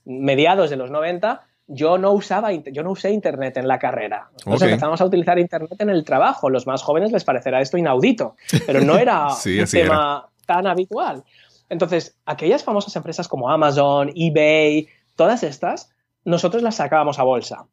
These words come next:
Speaker 1: Porque
Speaker 2: Ok.
Speaker 1: Deutsche Bank había comprado una empresa americana que se llamaba Bankers Trust. Bankers Trust, a su vez, había comprado Alex Brown, que eran los departamentos más potentes de análisis de empresas tecnológicas en Silicon Valley. Fueron
Speaker 2: Ok.
Speaker 1: los que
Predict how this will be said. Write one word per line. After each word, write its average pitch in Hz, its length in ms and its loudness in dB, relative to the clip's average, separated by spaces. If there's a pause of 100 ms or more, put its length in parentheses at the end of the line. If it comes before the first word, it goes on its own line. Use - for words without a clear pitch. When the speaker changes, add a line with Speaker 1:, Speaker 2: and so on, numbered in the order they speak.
(200)
Speaker 1:
Porque - 220 -4
Speaker 2:
Ok. 107 60 2
Speaker 1:
Deutsche 175 200 2
Bank 220 240 2
había 143 420 2
comprado - 400 0
una 143 100 -2
empresa 135 220 -8
americana 185 300 -2
que 277 60 -6
se 180 100 -2
llamaba 143 180 0
Bankers 127 320 -8
Trust. 233 340 0 (340)
Bankers 151 320 0
Trust, 196 260 2
a 151 60 -4
su 143 100 -6
vez, 165 160 2
había 143 180 0
comprado 156 360 0
Alex 127 280 -6
Brown, 247 320 2 (260)
que 143 140 -4
eran 165 260 2
los 156 160 0
departamentos 143 580 -2
más 160 240 -4
potentes 269 440 0
de 226 80 2
análisis 175 440 0
de 175 60 0
empresas 147 380 -4
tecnológicas 156 580 0
en 135 80 -2
Silicon 139 360 0
Valley. 113 240 0
Fueron 190 300 4
Speaker 2:
Ok. 254 40 4
Speaker 1:
los 214 140 0
que 180 200 0